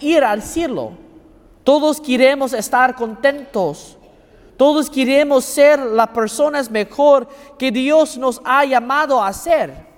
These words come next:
Pero no termina así. Tenemos que actuarlos y vivirlos en nuestras vidas para que ocurra. Yo como su párroco, quieren es-,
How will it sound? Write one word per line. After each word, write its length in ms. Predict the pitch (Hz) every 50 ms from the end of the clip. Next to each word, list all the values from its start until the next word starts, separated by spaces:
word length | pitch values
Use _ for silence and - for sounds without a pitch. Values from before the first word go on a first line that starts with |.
| _ _ _ _ _ _ _ _ _ _ _ _ _ _ _ _ _ _ _ _ _ _ _ _ _ _ _
Pero 220 | 226 240 240 240
no 160 | 240 240 233
termina 760 | 233 247 247 240 226 220 214 214 240 262 269 254 220 - 92
así. 520 | 170 180 175 - - 262 247 208 160 139 151 156 _ _ _ _ _ _ _ _ _ _ _ - - - - - -
Tenemos 580 | - 240 240 254 294 311 320 320 311 302 294 -
que 320 | - - 269 254 262 262
actuarlos 880 | 247 - 226 - - 240 226 247 269 285 311 311 285 269 247 226 208 214
y 120 | 240 240 202
vivirlos 680 | 202 233 208 196 294 330 349 302 294 269 247 233 208 240
en 100 | 208 208
nuestras 420 | 208 208 202 - 214 196 202 190
vidas 580 | 233 285 311 294 254 226 190 185 185 175 - - - - - _ _ _
para 260 | - 240 247 262 247
que 160 | 254 262 240
ocurra. 680 | 233 226 220 220 226 - 330 349 349 269 170 131 120 - - - - - - _ _ _ _ _ _ _ _ _ _ _ _ _ _ _ _ _ _ _
Yo 280 | 190 254 285 311 302
como 240 | 302 302 302 285 277
su 160 | - 269 214
párroco, 1080 | - 220 208 220 262 311 359 - - 247 208 185 170 165 165 - - - - - - -
quieren 340 | - 302 349 370 370 370 339
es-, 360 | 302 262 214 - - - -